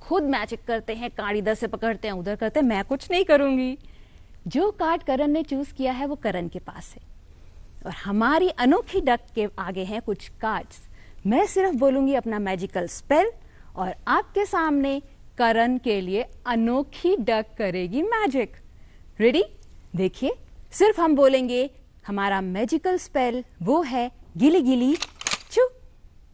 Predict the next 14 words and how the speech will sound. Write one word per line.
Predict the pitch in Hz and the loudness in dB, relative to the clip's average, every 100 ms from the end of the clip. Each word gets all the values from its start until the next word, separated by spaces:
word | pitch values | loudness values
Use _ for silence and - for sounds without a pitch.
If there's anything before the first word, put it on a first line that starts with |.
| - - - - - - - - - - - - - - - - - - - - - - - - - - - - - - - - - - - - - - | -20 -20 -20 -20 -20 -20 -20 -20 -20 -20 -20 -20 -20 -20 -20 -20 -20 -20 -20 -20 -20 -20 -20 -16 -10 -10 -10 -14 -16 -20 -20 -20 -20 -20 -20 -20 -20 -12
मैं | 175 180 185 208 226 - | -6 -4 -2 -2 -2 -2
अब | 208 202 196 - - - - 170 | -4 -4 -6 -18 -20 -20 -16 -2
देखना | 190 208 - 285 339 | 0 0 2 0 0
चाहूंगी | 294 269 269 262 254 262 | 0 -2 0 -2 -2 -2
क्या | 269 - 233 233 254 277 294 - - - - - - - - - - | -4 -6 -2 0 2 0 -4 -12 -20 -18 -18 -18 -20 -20 -20 -20 -10
हमारी | 190 190 202 226 214 | -6 -2 0 0 -2
डक | 151 196 233 - - | -2 0 0 -4 -4
ने | 202 208 208 | 0 0 0
जो | 202 202 | 0 -2
card | - 190 196 262 | 0 2 4 4
निकाला | 220 - 180 165 160 | 0 -2 -6 -4 -6
है, | 156 170 214 - - - - - - - - - - | -8 -8 -8 -10 -20 -20 -20 -20 -20 -20 -20 -20 -4
king | 226 220 247 311 - - - - - - - - - - - - - | 0 4 4 2 -4 -20 -20 -20 -20 -20 -20 -20 -20 -20 -20 -20 -10
और | - 196 190 196 | -2 2 4 2